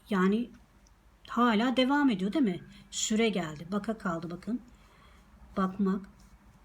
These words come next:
e kalmak, sürmek, e gelmek. Yine, e, başka bir örnek vereceğim. Uygulana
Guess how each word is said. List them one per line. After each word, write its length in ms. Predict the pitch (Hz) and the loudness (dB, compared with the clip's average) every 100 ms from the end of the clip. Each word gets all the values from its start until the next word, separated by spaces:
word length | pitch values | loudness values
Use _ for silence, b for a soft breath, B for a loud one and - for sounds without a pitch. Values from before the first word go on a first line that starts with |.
| - | -12
e 100 | 214 | -8
kalmak, 460 | - 170 165 190 196 | -4 -4 -4 -4 -8
sürmek, 560 | - 214 196 196 - - - | -6 -2 0 -2 -6 -12 -6
e 60 | |
gelmek. 600 | 202 190 170 165 208 - - B B B B | -2 0 0 -2 -4 -8 -18 B B B B
Yine, 440 | 185 233 233 226 208 - | -2 2 2 0 -8 -2
e, 480 | 196 196 196 196 185 - - - B B B B B - - | 0 2 0 -2 -4 -8 -20 -20 B B B B B -20 -2
başka 300 | 220 214 240 | 0 0 -2
bir 100 | 226 | 0
örnek 320 | 214 214 214 | 0 0 0
vereceğim. 400 | 196 165 185 240 254 - - - - - - - - - - - - B B - - - - - - - - - 202 - - - - - - - - - - - | -2 -2 -2 -4 -4 -16 -20 -20 -20 -20 -20 -20 -20 -20 -20 -20 -20 B B -20 -20 -20 -20 -20 -20 -20 -20 -20 -20 -20 -20 -20 -20 -20 -20 -20 -20 -20 -20 -8
Uygulana 880 | 226 220 196 214 214 220 214 214 226 | -2 -2 -2 -2 0 0 0 -2 -6